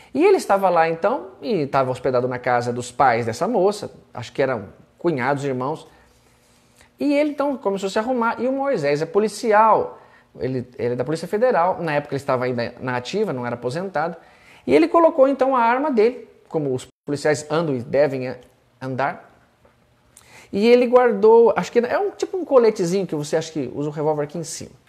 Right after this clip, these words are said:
E a Sônia comentou assim, "Ah, amor", e, e antes ele pensou, "Ah, acho que eu não vou armado.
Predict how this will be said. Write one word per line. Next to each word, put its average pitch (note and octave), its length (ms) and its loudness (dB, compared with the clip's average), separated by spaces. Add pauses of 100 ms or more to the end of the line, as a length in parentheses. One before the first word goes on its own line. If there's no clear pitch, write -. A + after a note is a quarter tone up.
(760)
E G4+ 80 4
a A#4+ 80 2
Sônia D4+ 480 0
comentou A3 360 -4
assim, G3+ 340 -8
"Ah, A3+ 200 -6
amor", D3 460 0 (1400)
e, B3 80 -2
e D#4 280 -2
antes F4 240 2
ele D#4+ 140 2
pensou, D4 840 0 (1040)
"Ah, F4+ 140 -8
acho C#4 120 -12
que - 60 -10
eu F#4+ 60 -2
não F4 120 -4
vou G#3 240 -2
armado. C3 640 -6